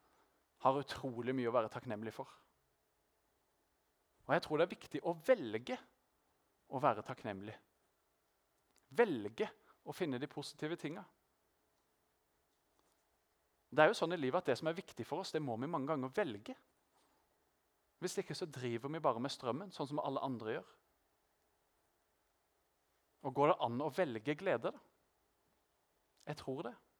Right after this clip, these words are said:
Men jeg tror det handler om å velge å være takknemlig for hva en har, å være, velge å være vennlig og god mot andre, og velge å glede seg over hva en har fått, og hva en får i livet.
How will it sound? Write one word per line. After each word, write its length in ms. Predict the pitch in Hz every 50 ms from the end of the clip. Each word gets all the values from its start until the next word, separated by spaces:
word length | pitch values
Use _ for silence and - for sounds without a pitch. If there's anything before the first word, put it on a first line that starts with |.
| _ _ _ _ _ _ _ _ _ _ _ _ _ _ _ _ _ _ _ _ _ _ _ _ _ _ _ _
Men 120 | - 123 143
jeg 80 | 147
tror 140 | - 143 131
det 100 | 143 -
handler 380 | - 180 139 117 104 107 110 113
om 100 | 123 139
å 60 | 147
velge 540 | 139 160 185 151 120 98 98 98 - 185 175 - _ _ _ _ _ _ _ -
å 60 | 131 120
være 160 | 123 120 120 -
takknemlig 540 | 147 - - 135 117 107 107 117 160 196 - - _ _ _ _ - -
for 80 | -
hva 140 | 117 110 107
en 100 | 117 113
har, 220 | - 139 202 220 - - - _ _ _ - - - - - - - _ _ _ _ _ _ _ _
å 80 | - 117
være, 180 | 131 131 139 - - 139 139
velge 400 | 196 185 143 117 110 113 147 170
å 80 | 151
være 220 | 131 139 135 147 135
vennlig 480 | 180 185 165 131 110 104 101 107 127 139
og 120 | 151 135
god 140 | 131 117 117 131
mot 140 | 131 - -
andre, 360 | 170 143 120 101 107 127 185 220 - - _ _ _ _ _ _ _ _ _ _ _ _ _ _ _ _ _ _ _ -
og 160 | 120 123 135 139
velge 460 | 196 180 131 110 101 101 - 139 131
å 100 | - 147 123
glede 420 | 139 170 175 156 107 95 92 - -
seg 160 | - - - 127
over 180 | 123 131 151 123
hva 140 | 107 92 107
en 140 | 117 120 131
har 80 | 139 - -
fått, 320 | - 208 - _ - -
og 80 | - 113
hva 100 | 101 101
en 80 | 110 - - -
får 320 | - 113 98 98 123 - - - - _ _ _ _ _ _ _ _ _ _ _ - - 120
i 40 | 107
livet. 260 | 101 85 - -